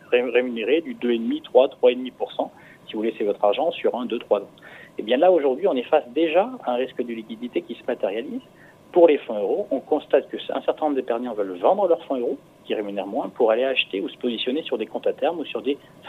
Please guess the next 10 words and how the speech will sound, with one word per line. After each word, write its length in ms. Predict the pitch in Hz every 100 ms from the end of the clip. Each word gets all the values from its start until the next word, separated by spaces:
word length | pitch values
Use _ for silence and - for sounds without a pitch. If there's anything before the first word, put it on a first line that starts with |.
| -
fonds 140 | 156
obligataires. 500 | 135 113 110 - - - - - - -
Si 160 | 180 165
jamais 340 | 175 180 208 -
ça 120 | 156
se 160 | -
multiplie, 480 | 143 135 120 - 104 -
quand 100 | 147
vous 140 | 170
avez 320 | 170 170 202